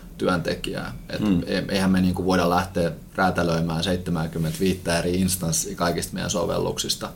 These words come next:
Speaker 1: vaan, vaan, tai palveluista, vaan, vaan se tulee nimenomaan siitä, että me pyritään kehittämään kaikki meidän palvelut, ää, sitä meidän kenttää vahvasti kuunnellen, jolloin jo, kun me lanseerataan se, se palvelu, niin se sopii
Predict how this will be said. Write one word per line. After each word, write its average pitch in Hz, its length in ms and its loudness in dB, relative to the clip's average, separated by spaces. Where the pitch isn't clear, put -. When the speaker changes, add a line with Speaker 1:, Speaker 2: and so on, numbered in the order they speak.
Speaker 1:
vaan, 95 260 6
vaan, 87 160 2
tai 87 160 4
palveluista, 87 680 0
vaan, 95 220 2
vaan 104 140 4
se 90 80 -6
tulee 98 160 2
nimenomaan 110 440 4
siitä, 95 380 4
että 92 140 -2
me 87 60 -6
pyritään 120 360 4
kehittämään 98 680 4
kaikki 104 460 0
meidän 92 240 2
palvelut, 90 560 2
ää, 90 180 2
sitä 95 260 0
meidän 87 420 2
kenttää 87 500 0
vahvasti 87 500 -2
kuunnellen, 85 540 2
jolloin 90 380 2
jo, 92 340 2
kun 90 120 0
me 90 100 2
lanseerataan 87 800 0
se, 80 180 -6
se - 140 -6
palvelu, 82 500 0
niin 87 160 -4
se 87 120 -2
sopii 92 560 2